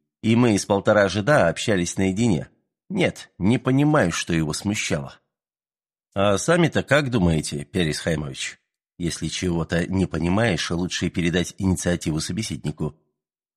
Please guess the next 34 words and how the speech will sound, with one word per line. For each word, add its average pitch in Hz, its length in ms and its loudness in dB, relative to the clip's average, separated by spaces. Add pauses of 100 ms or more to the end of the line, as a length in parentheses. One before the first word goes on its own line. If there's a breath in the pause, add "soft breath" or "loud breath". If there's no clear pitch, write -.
(140)
"Так 85 240 -6
и 90 60 -2
я 85 300 0
не 196 120 -2
понимаю. 175 640 2 (220)
Ну 135 160 2
зачем 160 440 0
вам 156 240 4
ко 139 120 2
мне 151 200 2
теперь 131 340 0
обращаться? 113 600 -2 (420)
За 85 160 -4
магические 107 880 -2
кубы 110 580 0
вам 117 340 2
живыми 92 440 2
деньгами 107 560 2
платят 160 500 -2
и 85 60 -2
вперёд. 127 600 -2 (480)
За 104 160 0
лампочки 185 560 -2
вообще 110 640 0
серебром 185 680 0
брать 180 280 4
собираетесь. 151 800 0 (380)
Шипучие 104 640 -2
вина, 143 380 2
что 82 220 -2
для 82 260 2
великого 107 440 2
князя 104 420 2
производятся, 95 840 -2